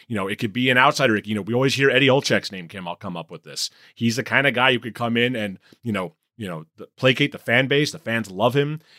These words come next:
He is, you know, universally loved in the hockey world. Uh, he, he, he's wanted this for a while. I know he's interviewed in New Jersey and in Philadelphia. Uh, it, it's, it's a, it's a, it's a good opportunity to bring in someone like him, but the Blackhawks might want something a little more straight-laced too,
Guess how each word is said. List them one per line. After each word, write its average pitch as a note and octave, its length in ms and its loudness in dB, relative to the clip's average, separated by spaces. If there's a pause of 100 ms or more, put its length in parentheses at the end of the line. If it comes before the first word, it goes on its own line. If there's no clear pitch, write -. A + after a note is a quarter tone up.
He G#2+ 260 -2
is, E2+ 220 -8 (100)
you A2 120 -8
know, E2 180 -10 (180)
universally B2 640 2
loved A2+ 240 0
in G#2 60 -6
the F#2 80 -6
hockey D#3 320 2
world. D3+ 400 0 (280)
Uh, F#2 240 -6
he, F#2+ 220 -18 (160)
he, G#2+ 160 -12 (420)
he's A2+ 220 -4
wanted B2 360 4
this D#3 120 2
for - 160 0
a A#2 60 4
while. B2 220 6
I A2+ 40 0
know A#2 140 0
he's G#2+ 100 0
interviewed A#2 400 -8
in F#2+ 80 -10
New E2 120 -12
Jersey B2 420 -6
and F2+ 80 -8
in D#2 80 -16
Philadelphia. B2 760 -6 (280)
Uh, F2 280 -8
it, G#2 180 -16
it's, A#2 180 -6
it's G#2+ 180 -8
a, G#2 80 -6
it's G#2+ 120 -8
a, F#2 80 -10 (180)
it's B2 120 -6
a A2 40 -8
good C#3 200 2
opportunity D3+ 440 2
to A#2+ 60 -8
bring C#3+ 140 -2
in C3 60 -4
someone C#3 300 -4
like B2+ 140 -4
him, F3 200 -4
but C3+ 160 -2
the B2 80 -12
Blackhawks C#3 400 0
might A#2+ 220 -4
want A2+ 160 -10
something G#2 180 -10
a G2+ 40 -10
little G#2 140 -6
more G2 120 -2
straight-laced A2 600 -4
too, B2+ 240 -4